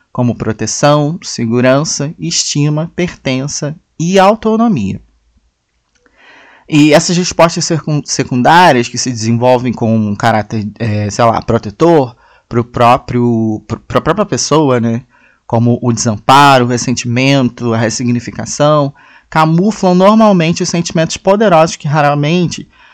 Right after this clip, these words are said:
ah, foram expressos com raiva, né? Com, com,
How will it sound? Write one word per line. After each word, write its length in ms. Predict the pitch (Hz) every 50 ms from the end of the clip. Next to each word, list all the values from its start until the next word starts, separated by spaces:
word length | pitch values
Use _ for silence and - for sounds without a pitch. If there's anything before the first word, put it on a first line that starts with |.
| _ _ _ _ _ _ _
ah, 400 | - 143 147 147 143 143 139 139
foram 320 | 143 - - 170 170 170 185
expressos 640 | 190 - - - - 185 175 180 175 - - 175 -
com 160 | - - 220
raiva, 680 | 214 180 190 190 180 170 170 151 127 143 139 135 143 139 -
né? 220 | - 139 147 143 143
Com, 240 | - - 135 123 120
com, 400 | 120 - - 131 123 110 -